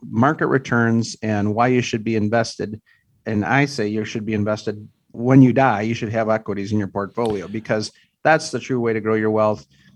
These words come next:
And these guys that cause you to have your emotions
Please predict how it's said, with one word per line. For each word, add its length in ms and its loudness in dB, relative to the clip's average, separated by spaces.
And 140 0
these 180 4
guys 300 4
that 240 0
cause 300 2
you 120 0
to 100 -2
have 260 0
your 120 -2
emotions 640 -2